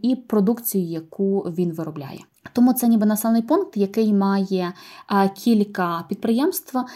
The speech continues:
які займаються, а, чимось одним. Наприклад, виробляють той же цукор з цукрового буряка.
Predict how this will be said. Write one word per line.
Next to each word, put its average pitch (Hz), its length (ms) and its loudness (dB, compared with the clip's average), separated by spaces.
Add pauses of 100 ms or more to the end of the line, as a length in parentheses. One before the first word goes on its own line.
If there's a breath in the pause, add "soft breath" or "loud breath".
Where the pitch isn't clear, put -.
які 220 200 -2
займаються, 196 560 2 (120)
а, 175 220 -6
чимось 180 360 -2
одним. 156 280 -6 (260 loud breath)
Наприклад, 196 520 2
виробляють 208 680 0
той 202 120 4
же 185 120 0
цукор - 460 -6
з - 100 -12
цукрового 165 380 -4
буряка. - 440 -10